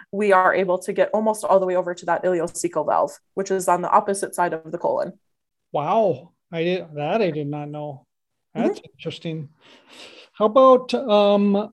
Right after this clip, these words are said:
Speaker 2: I V nutrition? What, what are you doing there that is, uh, rather unique and kind of, uh, different than people might not, not know about?
Speaker 1: I V nutrition is so awesome because we get to bypass the gut, right? So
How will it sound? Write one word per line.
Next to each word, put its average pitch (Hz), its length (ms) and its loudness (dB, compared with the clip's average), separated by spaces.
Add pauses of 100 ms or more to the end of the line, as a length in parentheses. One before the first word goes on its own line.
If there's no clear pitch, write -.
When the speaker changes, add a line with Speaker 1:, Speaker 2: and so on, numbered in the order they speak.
Speaker 2:
I 226 200 4
V 233 200 6
nutrition? 175 680 -2
What, 185 340 -4
what 185 120 -6
are 196 40 -2
you 202 120 -2
doing 185 400 -2
there 180 260 0
that 165 160 -2
is, 160 320 -8
uh, 160 240 -8
rather 165 280 -6
unique 165 500 -6
and 151 180 -10
kind 156 220 -10
of, 151 180 -12 (360)
uh, 160 120 -10
different 151 420 -10
than 160 240 -10
people 170 320 -12
might 160 240 -10
not, 160 360 -12 (420)
not 165 180 -10
know 165 160 -10
about? 165 300 -10 (1080)
Speaker 1:
I - 140 6
V 320 120 2
nutrition 269 460 -2
is - 220 -6
so 202 200 6
awesome 180 600 2 (340)
because 180 540 -2
we 180 60 -4
get 196 160 -2
to 208 80 -6
bypass 180 480 2
the 175 100 -6
gut, - 300 -6 (180)
right? 175 340 0
So - 440 0